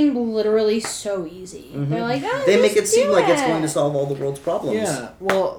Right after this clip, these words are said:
Speaker 3: they make it seem like you and I recycling is gonna solve all the world's problems, and that's
Speaker 2: Mm-hmm.
Speaker 3: not what it is. Yeah, you can maybe make a difference in your, sorry, you can
Speaker 2: No,
Speaker 3: maybe
Speaker 2: you're
Speaker 3: make a
Speaker 2: fine.
Speaker 3: difference in your community, but there's no, don't feel bad because, like,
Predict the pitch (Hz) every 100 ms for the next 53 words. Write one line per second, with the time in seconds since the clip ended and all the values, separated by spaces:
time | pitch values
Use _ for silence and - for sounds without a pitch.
0 | 156 175 180 185 175 143 165 147 135 139
1 | 147 131 127 127 120 117 123 113 117 110
2 | 110 117 120 117 - 113 110 113 107 104
3 | 101 110 104 104 110 131 127 127 110 -
4 | 78 76 - - - - - - - 294
5 | 269 247 240 185 151 185 214 208 202 185
6 | 180 156 151 135 143 139 135 123 - 127
7 | 110 110 127 156 175 165 160 151 127 -
8 | 123 - 123 123 117 117 113 107 107 -
9 | 123 117 123 123 127 120 113 113 - _
10 | _ _ _ _ _ _ _ _ _ _
11 | - - - - - 208 226 269 214 151
12 | 139 127 120 - 156 156 143 147 139